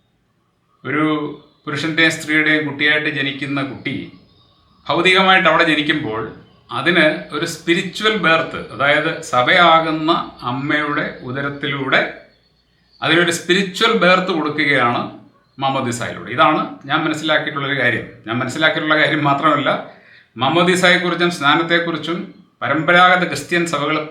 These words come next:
പറയുന്നത് ഇത് തന്നെയാണ്. അപ്പോൾ ഒരു വ്യക്തി ഒരു സഭയിലെ അംഗമായിട്ട്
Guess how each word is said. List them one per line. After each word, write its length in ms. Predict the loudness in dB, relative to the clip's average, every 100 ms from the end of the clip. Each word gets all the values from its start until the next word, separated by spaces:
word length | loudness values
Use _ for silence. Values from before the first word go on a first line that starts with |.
| 0
പറയുന്നത് 560 | 2 2 2 2 0 -4 -8
ഇത് 100 | -2 -2
തന്നെയാണ്. 380 | -2 -4 -8 -20 -20 _ _ _ _ _ _ _ _ _ _ _ -6
അപ്പോൾ 160 | 2 4
ഒരു 120 | 4 4
വ്യക്തി 340 | 2 0 -4 -4 -4 -4
ഒരു 120 | -4 2
സഭയിലെ 440 | 2 4 4 4 4
അംഗമായിട്ട് 560 | 4 2 4 4 4